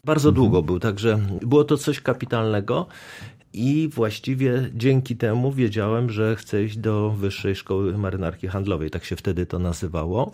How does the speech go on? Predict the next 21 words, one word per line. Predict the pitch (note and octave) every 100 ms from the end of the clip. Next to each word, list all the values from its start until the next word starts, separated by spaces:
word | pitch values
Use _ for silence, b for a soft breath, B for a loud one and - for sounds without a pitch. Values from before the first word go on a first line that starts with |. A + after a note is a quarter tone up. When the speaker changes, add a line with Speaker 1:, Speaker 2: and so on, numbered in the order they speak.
| -
Speaker 2:
Później | A#2 A2 G2+
Wyższa | A2 -
Szkoła | A2+ A#2+
Morska. | A2 E2 - - - - F3
Speaker 1:
Wyższa | C#3 G2+ G2+ G#2
Speaker 2:
To |
Speaker 1:
Szkoła, | - F#2
Speaker 2:
już | F2+
za | G#2
Speaker 1:
te-, |
Speaker 2:
moich | G2 C#2+
czasów. | - A1+ -
Speaker 1:
teraz | A2 G#2 -
Akademia | F#2+ G#2 F#2+ E2 D#2+
chyba | E2+ E2
Speaker 2:
Tak. | C#2+
Speaker 1:
Morska | D#2 - -
jest. | E2 - B B B B - F#2+
W | -
każdym | D3 D3 C3+ B2+
razie | G#2+ G#2 G#2+ G2+